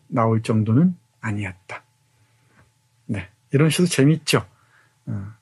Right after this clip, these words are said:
짬뽕을 끓여 먹다가 시상이 떠올랐던 모양입니다. 라면, 나가사키 짬뽕, 나가사키 원폭, 규슈 탄광의 노무자로 일했던 아버지,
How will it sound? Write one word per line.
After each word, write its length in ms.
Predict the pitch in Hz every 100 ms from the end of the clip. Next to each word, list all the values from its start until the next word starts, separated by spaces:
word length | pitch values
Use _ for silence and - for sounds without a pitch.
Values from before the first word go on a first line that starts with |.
| _
짬뽕을 420 | - 131 - 127
끓여 220 | 113 135 113
먹다가 500 | 104 - 117 165 - _ _ _ _ _
시상이 540 | - 135 127 110 107 - -
떠올랐던 680 | 131 117 98 - 139 143 131
모양입니다. 600 | 113 101 104 143 - - _ _ _ _ _ _ _ _ _ _ _ _ -
라면, 500 | 113 104 127 185 208 _ _ _ _ _ _ -
나가사키 440 | 113 104 95 -
짬뽕, 540 | - 110 107 151 185 208 _ _ _ _ -
나가사키 500 | 113 107 110 110 127
원폭, 600 | 110 110 - 151 160 _ _ _ _ _ _ _ _ -
규슈 380 | - 135 139 117
탄광의 560 | - 139 139 131 123 117
노무자로 520 | 117 123 117 117 113
일했던 360 | 107 104 110
아버지, 580 | 104 104 107 - 175 196